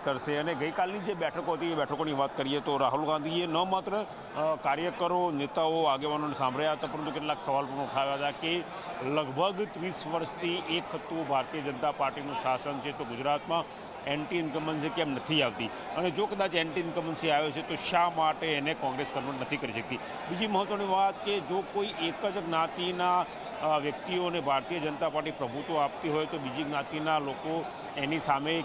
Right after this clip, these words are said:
કેમ, અ, રોષ કે આક્રોશ વ્યક્ત કરતા નથી, મતમાં કોંગ્રેસમાં કન્વર્ટ કેમ થતું નથી, એ પણ વાત કરી. ચૂંટણી લડવા માટે જે જરૂરી હોય તે મદદ કરવાની પણ રાહુલ ગાંધીએ વાત કરી. કાર્યકરોએ ખુલીને એવું કહ્યું કે આક્રમકતાથી લડવાની જરૂર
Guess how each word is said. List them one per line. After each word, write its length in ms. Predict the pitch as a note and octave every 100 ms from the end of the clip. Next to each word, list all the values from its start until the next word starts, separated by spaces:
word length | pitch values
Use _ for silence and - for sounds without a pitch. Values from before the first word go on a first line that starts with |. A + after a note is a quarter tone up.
| -
કેમ, 200 | F3 F3+
અ, 500 | C#3+ - - D3 D#3 - - - - - - A#2+
રોષ 180 | F#3 E3+ F3+
કે 100 | E3
આક્રોશ 380 | D3 F3+ E3
વ્યક્ત 280 | D3+ D#3+ -
કરતા 260 | D#3 B2 D#3
નથી, 220 | D3 D#3
મતમાં 420 | C3+ C3 D#3+ D#3
કોંગ્રેસમાં 400 | C#3+ C#3+ D3 D3+
કન્વર્ટ 260 | C#3+ C#3+ C#3
કેમ 140 | D#3+ D3
થતું 280 | C#3 B2+ C#3+
નથી, 220 | D3+ C#3
એ 40 |
પણ 180 | C3+ D3+
વાત 260 | C#3+ C#3+ -
કરી. 280 | C#3+ D#3 - - - - -
ચૂંટણી 360 | E3 F3+ G3 G#3+
લડવા 340 | F#3+ F3 F3
માટે 500 | F3 E3+ F3+ F3+ F3
જે 360 | C3+ D3+ F#3 E3+ - - - A2+
જરૂરી 280 | D3+ E3+
હોય 200 | D3+ D#3
તે 120 | D#3+ D#3+
મદદ 300 | C3+ D3+ E3
કરવાની 340 | E3+ D3+ D3+ D3+
પણ 140 | D3
રાહુલ 220 | C#3 C#3
ગાંધીએ 280 | C#3 C#3+ C#3+
વાત 220 | C3+ C#3 C#3
કરી. 340 | D3+ D3+ D#3 D3 - - - - -
કાર્યકરોએ 680 | C#3+ E3 G#3 G3+ G3+ G3+ G3+ F#3+ -
ખુલીને 360 | D#3 G3 G3
એવું 180 | F#3+ F3+ -
કહ્યું 300 | F3 F3 F3 E3+
કે 100 | F#3+ F#3+ C#3+
આક્રમકતાથી 680 | - - F3+ F3 D3 D#3 D3+
લડવાની 380 | C#3+ C#3+ D#3 C#3
જરૂર 180 | D3+